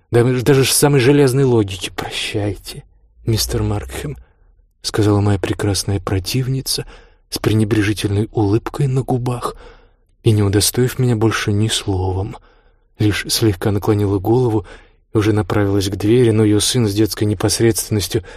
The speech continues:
остановил её и воскликнул: «Мама, но ты же не пожала руки мистеру Маркхэму». Она со смехом обернулась и протянула мне руку, которую я сжал довольно зло,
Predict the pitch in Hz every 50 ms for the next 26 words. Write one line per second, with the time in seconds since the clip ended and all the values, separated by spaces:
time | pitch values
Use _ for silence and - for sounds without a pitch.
0 | - - - 113 - - - 120 113 120 123 117 113 113 113 113 107 - - 120
1 | 92 110 113 110 107 107 117 120 135 135 123 107 113 110 - - 120 104 113 117
2 | 113 - 123 117 104 113 120 113 113 123 127 - 143 123 131 123 - - 113 110
3 | 101 107 110 104 - - 117 107 101 107 104 101 92 - - - 107 113 120 -
4 | - - - - - _ _ _ _ _ _ _ _ _ _ _ _ _ _ _
5 | _ _ _ _ _ - 120 127 120 120 113 - - 117 - - 117 117 113 107
6 | - 110 107 113 - - 110 98 107 107 101 104 107 120 135 135 127 - - -
7 | - - - _ _ _ _ _ _ - - - 123 110 - - 123 113 110 110
8 | 113 117 127 135 131 143 139 120 113 113 - - - 156 - - - - _ _
9 | _ _ _ _ _ _ _ _ _ _ _ _ _ _ _ _ _ - - -
10 | 123 113 113 107 104 104 92 92 107 107 101 101 101 104 98 107 101 101 101 104
11 | 98 98 98 107 107 117 127 127